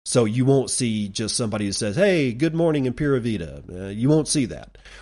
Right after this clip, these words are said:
What you will see is the kinds that are filtered for. So let's say this kind about a ride-sharing app is like, a, I don't know, like, uh,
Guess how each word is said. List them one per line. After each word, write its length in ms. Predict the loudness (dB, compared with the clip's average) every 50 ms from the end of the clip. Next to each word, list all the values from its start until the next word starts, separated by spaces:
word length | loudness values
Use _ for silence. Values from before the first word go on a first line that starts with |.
| -8 _
What 200 | 2 2 4 4
you 160 | 2 0 2
will 260 | 4 4 4 4 2
see 420 | 0 -2 -2 -2 -2 -4 -4 -4
is 240 | -4 -4 -4 -4 -6
the 100 | -8 -10
kinds 840 | -8 -8 -6 -4 -2 0 0 0 0 0 0 -2 -2 -4 -6 -8 -10 -14 _ _ _ _ _ _ _
that 260 | -8 -4 -2 -2 -2 -2
are 140 | -4 -4
filtered 800 | -6 -2 0 0 0 2 0 -4 -6 -4 -4 -2 -4 -6 -8 -14 _ _ _ _ _ _ _ _
for. 520 | -20 -2 2 2 4 4 2 -4 -8 -12 -18 _ _ _ _ _
So 180 | -4 -2 0
let's 200 | 0 0 0 0
say 220 | 0 0 0 0 -2
this 340 | -2 -2 -2 -2 -2 -4
kind 600 | -6 -8 -4 -2 0 0 0 0 -2 -4 -4 -6 -6
about 240 | -6 -6 -6 -6 -4
a 20 |
ride-sharing 720 | -4 -2 -2 0 -2 -2 -4 -6 -6 -6 -6 -6 -8 -8
app 240 | -10 -10 -12 -10 -10
is 140 | -10 -8 -6
like, 220 | -6 -6 -6 -6
a, 100 | -6 -4
I 120 | -2 0 0
don't 120 | 0 0
know, 240 | -2 -4 -6 -6 -6
like, 320 | -6 -8 -8 -8 -10 -14 _ _ _ _ _ -8
uh, 380 | -8 -6 -6 -6 -6 -8 -10